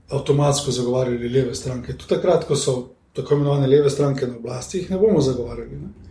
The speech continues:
Drugo vrsto novinarstvo, ne, recimo desno novinarstvo, ki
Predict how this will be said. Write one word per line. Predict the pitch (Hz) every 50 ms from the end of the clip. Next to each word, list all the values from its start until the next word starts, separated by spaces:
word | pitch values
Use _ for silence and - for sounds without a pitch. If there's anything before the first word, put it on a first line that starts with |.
| - - - - - - - - - - - - - - - - - - - - - - - - - -
Drugo | 139 135 156 196 226 220 202 170
vrsto | 147 147 151 - - - 139
novinarstvo, | 135 131 127 131 131 139 147 139 - - 196 160
ne, | 147 151 165 165 - - - - - - - - - - -
recimo | - 127 - - 147 139 131 120
desno | 120 143 143 139 143 - 180 180
novinarstvo, | 190 202 208 214 202 196 151 - - 196
ki | 196 - 226 214